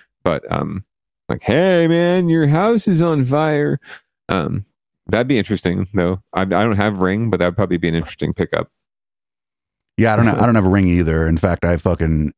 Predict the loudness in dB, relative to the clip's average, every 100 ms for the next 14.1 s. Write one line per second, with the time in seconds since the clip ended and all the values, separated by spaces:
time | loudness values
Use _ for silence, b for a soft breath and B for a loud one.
0 | _ -14 -8 -8 -2 -2 2 2 2 2
1 | 2 2 2 2 4 2 2 0 -4 -12
2 | _ _ _ _ -4 0 2 2 2 4
3 | 4 2 0 -4 0 0 2 2 2 2
4 | 0 -2 -2 0 0 0 2 0 0 0
5 | 0 0 0 0 0 0 0 0 0 0
6 | 0 0 2 0 0 0 0 0 0 0
7 | -2 -4 -2 0 0 0 0 2 2 -2
8 | -4 b b b 0 2 4 4 4 2
9 | 2 4 2 2 0 0 2 2 2 0
10 | 2 2 0 0 0 0 -2 -2 0 2
11 | 0 0 0 0 0 0 0 0 0 -2
12 | -2 0 2 2 2 0 0 0 0 0
13 | 0 0 0 0 0 0 2 2 0 -2